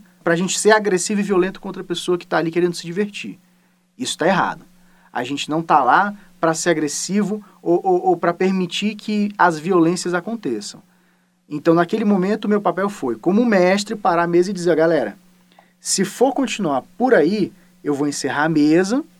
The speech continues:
vou pedir pra todo mundo, é, é, voltar pra suas casas, porque não tem clima pra jogar uma, uma partida como essa. Porque isso é um desrespeito. Ninguém aqui foi, veio pra se desre-, ser desrespeitado. E eu não vou permitir."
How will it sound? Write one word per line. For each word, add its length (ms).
vou 100
pedir 220
pra 140
todo 240
mundo, 440
é, 340
é, 60
voltar 300
pra 80
suas 280
casas, 460
porque 280
não 100
tem 160
clima 260
pra 120
jogar 260
uma, 300
uma 200
partida 400
como 240
essa. 360
Porque 200
isso 160
é 20
um 60
desrespeito. 580
Ninguém 220
aqui 160
foi, 260
veio 300
pra 140
se 160
desre-, 500
ser 380
desrespeitado. 960
E 60
eu 60
não 80
vou 140
permitir." 560